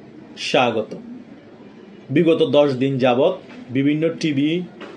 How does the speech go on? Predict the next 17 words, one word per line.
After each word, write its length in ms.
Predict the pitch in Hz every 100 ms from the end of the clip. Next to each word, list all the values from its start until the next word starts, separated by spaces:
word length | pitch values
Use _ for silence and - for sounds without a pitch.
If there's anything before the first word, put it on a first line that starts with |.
| - - - - - - - - - -
মিডিয়ায় 440 | 135 135 151 160 170 - - -
এবং 300 | 151 147 160 -
YouTube 300 | 160 175 - -
চ্যানেল 380 | 139 139 202 - -
এবং 240 | 135 147 170
অনেক 300 | 147 160 151
বিএনপি 300 | 151 151 127
নেতাকে 500 | 131 127 131 127 214 - - - - - 123
বলতে 360 | 104 147 -
শুনেছি, 480 | 131 160 165 - 247 302 - - - - -
তারেক 280 | 160 147 135
জিয়া 300 | 117 151 185 -
এক 200 | 160 -
সপ্তাহের 480 | - 170 - 185 170
মধ্যেই 380 | 156 135 202 285 - - - - -
বাংলাদেশে 640 | 110 139 131 123 117 -
আসছে। 340 | 127 - -